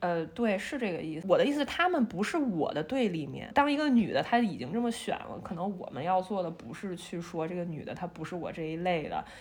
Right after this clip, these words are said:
她是一个坏的女权主义者，或者她不是一个独立女性。嗯，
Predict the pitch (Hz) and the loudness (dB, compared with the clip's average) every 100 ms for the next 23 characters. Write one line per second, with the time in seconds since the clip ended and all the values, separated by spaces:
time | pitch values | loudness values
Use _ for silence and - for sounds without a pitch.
0 | - - 185 185 175 165 165 175 160 202 | -18 -2 0 0 -2 -2 2 2 2 -2
1 | - - - - - - 262 233 175 151 | -12 -20 -20 -20 -20 2 8 10 8 4
2 | 147 139 - - 151 160 - 147 - - | -2 -6 -8 -6 -4 -4 -4 -4 -4 0
3 | - 165 170 180 170 180 175 175 156 170 | 2 2 0 -4 -2 -2 -2 -2 -4 -4
4 | 165 - 170 175 156 - - - - - | -4 -8 -10 -6 -8 -8 -18 -20 -20 -20
5 | - - 175 165 151 147 | -12 -6 -4 -4 -6 -10